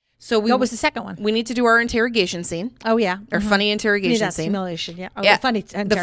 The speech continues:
Speaker 2: interrogation.
Speaker 1: one.
Speaker 2: Yeah.
Speaker 1: And we need, which is, um, who did we say was gonna do that one? And she absolutely agreed.
Speaker 2: Oh,
Speaker 1: Was
Speaker 2: Naughty
Speaker 1: that
Speaker 2: and
Speaker 1: Naughty and
Speaker 2: Nice.
Speaker 1: Nice? Yeah.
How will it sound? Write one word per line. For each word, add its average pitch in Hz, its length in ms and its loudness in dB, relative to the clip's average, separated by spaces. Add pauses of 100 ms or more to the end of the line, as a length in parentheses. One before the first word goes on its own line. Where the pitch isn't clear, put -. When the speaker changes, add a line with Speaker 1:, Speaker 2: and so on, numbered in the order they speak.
(160)
Speaker 2:
interrogation. 170 240 0
Speaker 1:
one. - 100 -14
Speaker 2:
Yeah. 196 120 4 (520)
Speaker 1:
And 214 220 4
we 214 100 4
need, 214 160 0
which 208 300 2
is, 190 300 2
um, 170 480 0 (160)
who 285 180 0
did 311 120 -2
we 302 120 -2
say 285 220 -2
was 277 180 -6
gonna 269 160 -4
do 262 80 -4
that 262 180 0
one? 254 120 -2
And 240 100 -2
she - 120 0
absolutely 208 520 2
agreed. 208 280 -2
Speaker 2:
Oh, 233 100 6
Speaker 1:
Was 190 100 -8
Speaker 2:
Naughty 220 140 4
Speaker 1:
that 220 100 8
Speaker 2:
and 190 80 2
Speaker 1:
Naughty 214 240 4
and 214 80 0
Speaker 2:
Nice. 214 220 2
Speaker 1:
Nice? - 80 -12
Yeah. 175 120 0